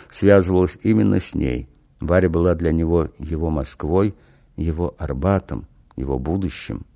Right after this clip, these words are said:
Все придумал, все сочинил, и все же рана болит, когда к ней прикасаешься. И он старался меньше вспоминать о Варе.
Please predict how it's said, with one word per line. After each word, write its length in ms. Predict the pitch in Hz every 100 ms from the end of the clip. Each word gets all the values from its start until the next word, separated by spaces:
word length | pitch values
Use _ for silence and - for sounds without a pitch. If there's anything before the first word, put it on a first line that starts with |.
| _ _ _ _ _ _ _ _ _ -
Все 260 | - 156
придумал, 680 | - 90 82 113 139 120 110
все 280 | - 113 113
сочинил, 760 | - 78 - 67 82 104 101 _ _ _ _ _ _ _
и 80 | -
все 180 | - 156
же 120 | 127
рана 260 | 117 117 107
болит, 480 | 98 98 117 - -
когда 300 | 78 78 78
к 100 | -
ней 120 | 78
прикасаешься. 920 | - 73 73 - 64 60 - - - - _ _ _ _ _
И 80 | 71
он 140 | 87
старался 600 | 90 90 95 87 - 82 78
меньше 460 | 82 95 90 -
вспоминать 600 | - - 73 73 76 73 -
о 140 | 69
Варе. 380 | 64 60 58